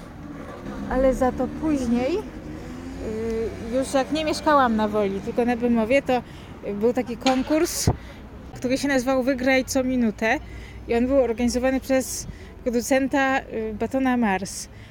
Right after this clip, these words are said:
Trzeba było jakiś kod z Marsa czy Snickersa też wysłać i, o, umieścili tutaj takie poidło dla ptaków, bardzo dobrze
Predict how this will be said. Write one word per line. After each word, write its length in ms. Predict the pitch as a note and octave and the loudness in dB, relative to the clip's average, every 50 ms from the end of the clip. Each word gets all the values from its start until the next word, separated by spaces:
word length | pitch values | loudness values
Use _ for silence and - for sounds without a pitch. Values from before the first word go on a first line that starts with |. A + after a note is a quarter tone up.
| - - - - - | -20 -20 -20 -18 -18
Trzeba 300 | - - C4+ C#4 C4+ B3+ | -6 -2 2 2 2 2
było 240 | A#3+ C4+ C4+ C#4+ C4+ | 2 2 2 4 4
jakiś 280 | C4 B3+ - A#3 - | 2 0 -4 -8 -10
kod 340 | - - - C#4 C4+ C4+ B3 A3+ B3+ B3 A#3 A3+ - - - A3 | -8 -2 2 2 4 4 2 2 0 0 0 0 -2 -6 -8 -8
z 460 | G#3+ G#3+ G#3+ A3 A3+ A3 A3 A3 G#3+ - - - - - - - A#3+ - - - G#3 | -6 -4 0 2 2 4 4 2 0 -4 -10 -18 -18 -18 -16 -16 -16 -16 -14 -6 -2
Marsa 480 | G#3+ G#3+ G#3+ G#3+ G#3+ - - A#3 G#3+ | 0 0 0 0 -2 -2 -4 -4 -4
czy 160 | G#3 - A3+ | -4 -6 -8
Snickersa 880 | G3+ - - A#3+ G#3+ - A3 G#3+ G3+ - - - A3+ G#3+ A3+ A#3+ B3 - | -8 -6 -6 -6 -2 -2 -2 -2 -2 -4 -2 -2 0 0 0 0 -2 -4
też 280 | - B3 B3+ C4+ D#4+ - - - - - - - - - - - - - - - - | -4 -2 -2 -2 -2 -4 -8 -12 -14 -16 -16 -16 -16 -16 -16 -14 -14 -14 -14 -12 -6
wysłać 680 | G#3+ G#3+ A3 - - A#3 A3+ C#4 E4+ - - - - - - - - - - - - - - - - - - - - - - - - - - - - | -4 -4 -4 -2 -2 0 0 0 0 -2 -6 -10 -12 -14 -16 -16 -16 -16 -16 -16 -16 -16 -16 -16 -16 -18 -18 -16 -16 -16 -16 -16 -16 -16 -16 -12 -8
i, 440 | A#3+ A#3+ A#3 A#3 A#3 A#3 A#3 A#3 A3+ - - - - - - - | -4 -2 0 0 2 2 2 0 0 -2 -8 -14 -14 -14 -8 -2
o, 160 | - D#4 C4 G#3 | 0 2 2 2
umieścili 480 | G#3 G#3+ A3+ B3+ - - C#4 C4+ C4+ | 2 2 2 0 0 -2 -2 -2 0
tutaj 300 | - D4 D4+ C4+ A#3+ A#3+ | 0 0 2 2 2 2
takie 240 | B3 B3 A#3 - B3+ | 0 0 0 0 0
poidło 520 | - - - C4+ D4 D#4+ C4 A#3+ A3+ A3+ | 0 0 0 2 4 4 6 6 6 6
dla 100 | G#3 G#3 | 4 2
ptaków, 440 | G#3 - - A#3 G#3 F3+ - - - | 0 2 2 0 2 2 0 0 0
bardzo 260 | - B3+ B3 C4 C#4+ | 2 0 2 0 2
dobrze 400 | B3 B3 G#3+ F#3 G3 F#3 G3 F#3+ | 2 2 2 2 2 0 0 0